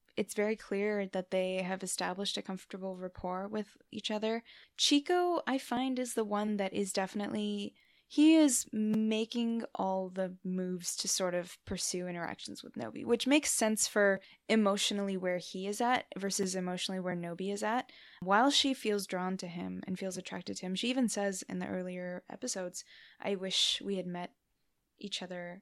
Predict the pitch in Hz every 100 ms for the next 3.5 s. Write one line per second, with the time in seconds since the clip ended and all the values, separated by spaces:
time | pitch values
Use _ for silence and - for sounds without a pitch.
0 | - 196 180 175 175 - 262 196 - _
1 | _ _ _ _ 208 202 202 185 196 -
2 | 214 196 185 - - 226 254 202 175 175
3 | 170 170 170 170